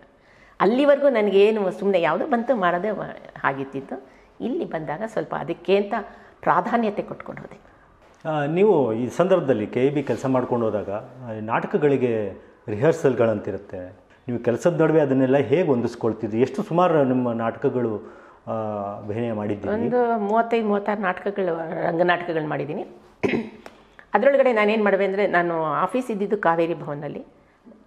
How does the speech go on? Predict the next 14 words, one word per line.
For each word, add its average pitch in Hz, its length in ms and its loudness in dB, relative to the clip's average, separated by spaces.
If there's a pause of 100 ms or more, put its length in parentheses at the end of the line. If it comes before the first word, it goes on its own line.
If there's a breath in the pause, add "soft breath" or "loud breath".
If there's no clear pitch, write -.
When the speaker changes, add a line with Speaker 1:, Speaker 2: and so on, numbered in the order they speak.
Speaker 1:
ಇದು 240 320 0
ರವೀಂದ್ರ 269 340 2
ಕಲಾಕ್ಷೇತ್ರದಲ್ಲಿ 202 720 -2
ಸಾಮಾನ್ಯವಾಗಿ 175 960 -4
ನಾಟಕದ 170 360 -2
ತಾಲೀಮು, 160 520 -2 (100)
ರಿಹರ್ಸಲ್ಸ್ 165 500 -2
ಎಲ್ಲ 156 120 -4
ಏನು 156 220 -10
ನಡೀತಾ 139 260 -12
ಇತ್ತು, - 180 -10
ಅದನ್ನೇ 147 300 -8
ನಡೀತಾ - 320 -14
ಇದ್ದಿದ್ದು. - 280 -16